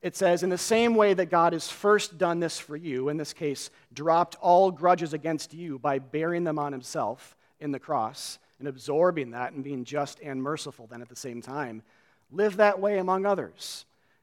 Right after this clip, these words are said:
uh, your families, your friends, your peers, uh, your, uh, leaders at church. Like, don't hold a grudge. Don't be resentful because God does not resent you through Jesus. He does not hold a grudge against you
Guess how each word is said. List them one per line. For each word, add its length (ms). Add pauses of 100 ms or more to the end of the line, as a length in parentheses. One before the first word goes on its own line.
uh, 260
your 120
families, 840
your 340
friends, 500
your 120
peers, 760
uh, 240
your, 380
uh, 160 (140)
leaders 580 (220)
at 140
church. 500
Like, 180 (260)
don't 240
hold 320
a 60
grudge. 640 (300)
Don't 220
be 100
resentful 640
because 360
God 200
does 160
not 180
resent 520
you 260 (600)
through 340
Jesus. 720 (260)
He 60
does 100
not 200
hold 240
a 40
grudge 380
against 400
you 340